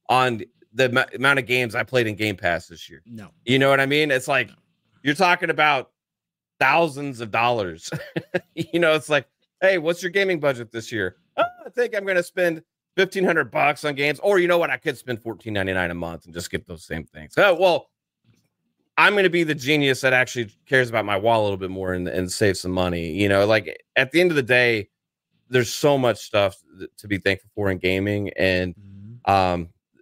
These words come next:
Speaker 1: and the games are just so good, bro. It's so good. We, we nitpick, we criticize, and all these kind of things,
Speaker 2: Heck yeah.
Speaker 1: dude, but they are so freaking good. And now, man, I,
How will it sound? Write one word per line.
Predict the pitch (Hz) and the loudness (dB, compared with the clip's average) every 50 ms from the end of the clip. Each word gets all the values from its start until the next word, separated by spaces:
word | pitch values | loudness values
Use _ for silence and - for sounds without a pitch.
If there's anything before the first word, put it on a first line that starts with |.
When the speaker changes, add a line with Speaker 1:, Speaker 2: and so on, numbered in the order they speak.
| _ _ | _ _
Speaker 1:
and | 117 120 117 | 0 0 0
the | 117 | -2
games | 107 - 120 131 139 131 110 107 | -4 -4 -2 0 0 0 -2 -8
are | 101 | -12
just | 104 107 - - | -12 -12 -8 -2
so | - 110 107 | 0 0 0
good, | 98 - 98 90 87 85 80 65 _ | 0 0 0 0 0 0 -2 -6 _
bro. | - 82 73 71 - _ _ _ _ _ _ _ _ _ _ _ _ - | -14 -12 -12 -12 -16 _ _ _ _ _ _ _ _ _ _ _ _ -6
It's | 110 - | -4 0
so | - 123 117 104 | 2 2 2 2
good. | 98 98 98 | 2 2 2
We, | 120 151 156 | 4 2 4
we | 151 175 190 | 4 4 4
nitpick, | 196 190 202 202 202 - 170 190 180 - | 4 4 2 2 0 0 -2 -2 0 -2
we | 175 160 | -6 -8
criticize, | - - 165 160 156 - - 160 156 156 156 156 143 | -4 -4 -4 -4 -4 -2 0 2 4 4 4 4 2
and | 143 143 | -2 0
all | 143 143 | 0 0
these | 147 151 139 | 0 0 -2
kind | - - 135 143 | -2 -2 -2 -2
of | 139 | 0
things, | - 143 147 147 147 143 147 | 0 -2 0 0 -2 -4 -8
Speaker 2:
Heck | 151 170 185 - - | -12 -14 -16 -16 -16
yeah. | 240 240 240 - 101 - _ - | -16 -14 -14 -14 -16 -16 _ 2
Speaker 1:
dude, | 160 160 160 156 151 | 4 4 4 4 4
but | 139 143 135 - _ _ _ | 2 0 0 0 _ _ _
they | - 185 190 196 196 | 0 2 4 4 4
are | 156 143 135 131 120 | 2 0 -4 -4 -6
so | 104 - - - - 165 165 160 156 151 135 - _ _ | -8 -12 -16 -2 0 2 4 4 4 2 0 -6 _ _
freaking | 160 156 151 139 - 147 135 123 120 | -4 -4 -4 -4 -4 -6 -6 -6 0
good. | 123 127 131 139 139 139 | 2 4 4 4 4 2
And | 135 120 107 - _ _ | -2 -4 -6 -8 _ _
now, | - 139 143 143 147 147 | -2 2 2 2 2 2
man, | 147 151 151 156 156 147 | 0 0 0 0 2 2
I, | 123 143 143 131 113 | 4 2 2 2 -2